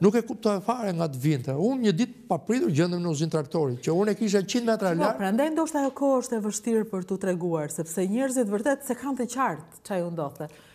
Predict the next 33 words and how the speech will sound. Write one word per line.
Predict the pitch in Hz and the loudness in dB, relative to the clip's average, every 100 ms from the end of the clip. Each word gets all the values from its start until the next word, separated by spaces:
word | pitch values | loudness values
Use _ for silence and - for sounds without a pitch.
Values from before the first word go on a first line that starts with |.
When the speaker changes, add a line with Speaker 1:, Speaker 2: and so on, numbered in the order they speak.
| _ _ | _ _
Speaker 1:
Po | 233 247 | 2 2
pra. | 226 175 | -2 -6
Speaker 2:
Ti | 170 277 | 0 2
je | 285 | 2
një | 294 | 0
prej | 294 294 | 0 0
tyre. | 277 160 135 - | 2 0 -2 0
Speaker 1:
Një | 220 262 | 2 2
prej | - 208 | 2 0
tyre, | 247 226 202 | 0 0 0
ja, | 214 | -2
kështu. | - - 240 214 - - _ - | -4 -2 0 -2 -6 -16 _ -2
Edhe | 175 190 190 - | 0 0 -2 0
përfundimisht | 226 226 214 214 233 202 - - - _ _ - - _ - | 0 2 0 2 2 0 -4 -18 -20 _ _ -20 -20 _ 0
unë | 156 | 0
shkova | - 220 190 | 2 2 2
në | 185 | 0
Uzin, | 175 170 196 | 0 2 4
gjeta | 143 170 170 | 4 2 2
një | 165 | 0
ambient | 160 156 180 180 | 0 0 0 0
ku | 165 | 0
di | 170 | 0
unë | 147 | -2
sa | 151 | -4
më | 135 | -2
pëlqenin | 147 - 147 135 | -4 -2 -2 -2
punëtorët. | 139 127 131 123 123 - | -4 -2 -2 -2 -6 -8
Speaker 2:
Të | 190 | -8
pëlqente? | 196 311 269 180 | -4 -2 -2 0
Speaker 1:
Sa | 220 | 0
njerëz | 202 208 | 2 0
të | - | -2